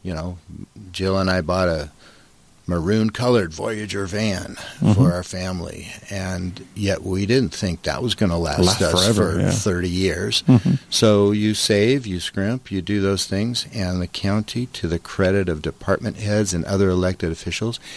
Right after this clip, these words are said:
Speaker 1: have been saving money for over twenty-five years. And someone might say, "You should have returned that to us."
Speaker 2: <laughs>
Speaker 1: Okay, then what would we do when we have nothing except a rundown, inadequate building?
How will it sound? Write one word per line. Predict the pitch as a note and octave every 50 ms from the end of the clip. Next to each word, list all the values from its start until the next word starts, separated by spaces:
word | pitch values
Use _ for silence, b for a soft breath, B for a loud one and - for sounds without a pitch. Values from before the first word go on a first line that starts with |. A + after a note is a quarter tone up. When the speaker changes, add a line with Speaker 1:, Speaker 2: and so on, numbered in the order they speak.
| B B B
Speaker 1:
have | - F2+
been | E2 F2 E2+
saving | - - - G2 F#2+ F#2+ G2+ A#2 A#2 G#2
money | G2 F2+ E2+ E2+ D#2
for | - - E2+
over | D#2+ D2+ D2+
twenty-five | D2 - - - F#2+ F#2+ G2 F#2 - - F#2 F2+ F2 E2+ E2
years. | F2 D#2+ C#2+ A#1+ - - - - B B B B B B B B B B B B B B -
And | - F2+ F2 F2+ E2+ E2
someone | - - - A2 G#2+ G2+ G2
might | F#2 F2 F2+ -
say, | - F2+ E2+
"You | F2+ G#2 B2+
should | - E3 D#3
have | D#3 -
returned | D3 C#3 - - D#3 D#3+ D3 B2
that | A#2+ A2 G2+ -
to | - G2+ F#2+ D2+
us." | D2+ - - - - - B B B B B B B B
Speaker 2:
<laughs> | B D3+ A#2+ - -
Speaker 1:
Okay, | G2+ F#2+ G2 - - - - - B2 G2+ F#2+ G2+ A2 B2+
then | A#2+ G2+ G2 A2+ A2+ A#2+ A#2+ A#2
what | A2+ G#2+ F#2+
would | - G#2 F#2+ F2+
we | F#2+ F#2+
do | E2+ - F#2+ G2 F#2+ F#2
when | F#2 F2 F2+
we | F2+ F2
have | E2+ G2 F2+ E2+
nothing | F#2 G2 G2 G#2 G#2+ A2+ - - - F2 E2+ E2+ E2+ F#2 G2 - - - -
except | - G2 - - - G2+ F2+ E2+ - - - -
a | G#2+ E2+ - - -
rundown, | F#2+ F2 F2 F#2+ G2 G#2 A2+ A2 G#2+ G2+ F#2+ F2+ F2 F2 F2+ F2+ F#2 - B B B B B B - - _ _
inadequate | - G#2 G2+ G2 F#2+ F#2+ F#2 F#2 - - F2 - -
building? | G2+ F2+ E2+ E2 - -